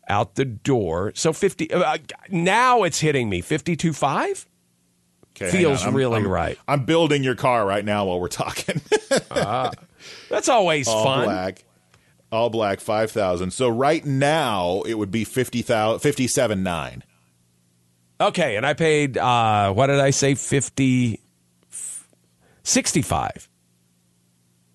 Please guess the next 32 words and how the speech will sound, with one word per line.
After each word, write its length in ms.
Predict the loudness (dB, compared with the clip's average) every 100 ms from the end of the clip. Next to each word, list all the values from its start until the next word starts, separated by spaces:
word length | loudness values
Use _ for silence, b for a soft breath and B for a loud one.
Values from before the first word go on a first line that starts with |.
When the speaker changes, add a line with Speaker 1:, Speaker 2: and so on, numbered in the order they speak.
| -14
Speaker 2:
So 140 | -6
yeah, 260 | -2 0 0
so 160 | -2 -2
you're 380 | 2 2 2 -2
Speaker 1:
Yeah. 300 | -6 -6 -8 -6
Speaker 2:
you're 240 | 0 2
at, 240 | 0 0
uh, 560 | 2 2 2 2 0 0
what, 400 | -2 -2 -2 -4
seven 300 | -2 -2 0
thousand 320 | 2 2 2
dollars 420 | 0 2 2 0 -2
savings 720 | -8 -10 -2 -2 0 -2 -2
since 200 | -4 -6
you 80 | -6
bought 220 | -4 -4
it? 120 | -8 -16 b b b _ _ _ _ _ _
Speaker 1:
Sounds 380 | -8 -4 -4 -4
like 260 | -2 0 -2
it. 140 | -6 _ _ _ _ _ _ _ _ _ _ _ _ _ _ _ _ -4
I 100 | 0
Speaker 2:
Yeah, 80 | 2
Speaker 1:
want 120 | 4
a 40 |
Speaker 2:
that's 120 | 4 2
Speaker 1:
refund. 340 | 2 2 2
Speaker 2:
insane. 180 | 2 0
I 60 | -2
mean, 200 | -4 -4
you're 100 | -2
talking 240 | 0 0
about 280 | 0 0